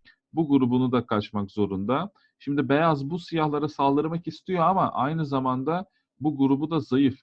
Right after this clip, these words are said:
Bir şekilde buradan da kaçması lazım. Çok çekişmeli bir maç sürüyor arkadaşlar. Yedi danlar oynuyor şu anda ve biz de izliyoruz. Evet, beyaz, pardon, siyah bağladı. Siyah bağladı.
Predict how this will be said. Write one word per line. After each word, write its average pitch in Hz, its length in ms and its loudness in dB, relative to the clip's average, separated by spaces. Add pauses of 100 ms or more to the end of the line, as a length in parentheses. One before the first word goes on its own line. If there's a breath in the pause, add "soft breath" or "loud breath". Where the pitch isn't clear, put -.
Bir 135 80 -2
şekilde 147 460 -2
buradan 151 320 -4
da 151 120 -6
kaçması 127 500 -8
lazım. 101 320 -4
Çok 151 260 -6
çekişmeli 143 600 -4
bir 139 40 -4
maç 143 220 -4
sürüyor 107 340 -4
arkadaşlar. 95 500 -10 (540 soft breath)
Yedi 135 360 2
danlar 131 340 0
oynuyor 95 440 -4
şu 92 160 -8
anda 92 360 -4
ve 104 140 -2
biz 113 240 -4
de 117 200 -2
izliyoruz. 85 680 -10 (1200 loud breath)
Evet, 92 280 -6
beyaz, 107 560 -2 (140)
pardon, 98 360 -2
siyah 107 480 -4
bağladı. 110 560 0
Siyah 107 440 -6
bağladı. 92 420 -4